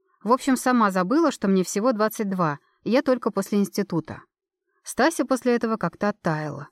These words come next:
стала спокойнее, поняла, что я не заняла место ее мамы,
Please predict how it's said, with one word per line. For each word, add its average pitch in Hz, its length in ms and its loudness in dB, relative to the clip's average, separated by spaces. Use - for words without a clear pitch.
стала 262 320 0
спокойнее, 175 800 0
поняла, 233 340 2
что - 160 -4
я 220 120 2
не 220 120 2
заняла 226 380 2
место 226 320 0
ее 214 180 0
мамы, 160 380 2